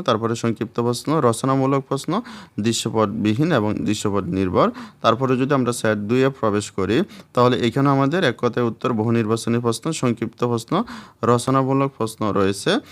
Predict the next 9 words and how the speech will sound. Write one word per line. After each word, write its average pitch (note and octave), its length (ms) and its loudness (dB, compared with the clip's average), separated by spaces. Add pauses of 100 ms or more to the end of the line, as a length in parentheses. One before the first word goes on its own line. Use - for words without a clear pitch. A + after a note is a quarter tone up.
(160)
তারপরে A#2+ 320 2
যদি C3+ 200 0
আমরা A#2 220 4
সেট A2+ 260 -2 (120)
তিনে C3 220 2 (140)
প্রবেশ G#2+ 340 0
করি, G#2+ 220 -2 (100)
এখানেও A#2 280 2
আমাদের A2 320 2